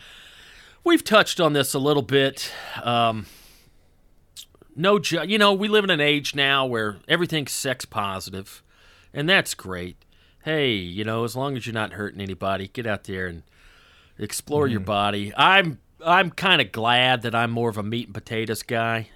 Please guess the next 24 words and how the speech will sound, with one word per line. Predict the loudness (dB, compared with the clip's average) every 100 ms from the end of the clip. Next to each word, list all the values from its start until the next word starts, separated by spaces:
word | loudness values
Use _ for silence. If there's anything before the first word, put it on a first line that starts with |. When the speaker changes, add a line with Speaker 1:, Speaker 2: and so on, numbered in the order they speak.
| -16
Speaker 1:
You | -10
know, | -8 -6 -8 -14 -8
I | -6
don't | -6 -6
need | -6 -4 -4 -4
Speaker 2:
Mm-hmm. | -6 -8 -12 -20 -20 -14
Speaker 1:
a | -4
lot | -2 0
of | -2
outrageous | -4 -6 -6 -6 -8 -10
stuff. | -10 -6 -4 -4 -6 -20 _ -20 -20 -20 _
Speaker 2:
Yeah. | -6 -2 -2
Speaker 1:
Um, | -2 -8 -14 -20 -20 -20 -20 _ _ _ _ -4
but | 2
I | 2
stumbled | 2 2 0 2 -4
upon | -4 -4 -4
a |
thing | -6 -8 -6 -6 -10 -14 -12
online | -10 -8 -6 -4 -4 -6 -12
the | -12
other | -14 -14
day. | -16 -14 -12 -14 -16 _ _ _ _ _ _ _ _
Uh, | -14 -12 -12 -12 -16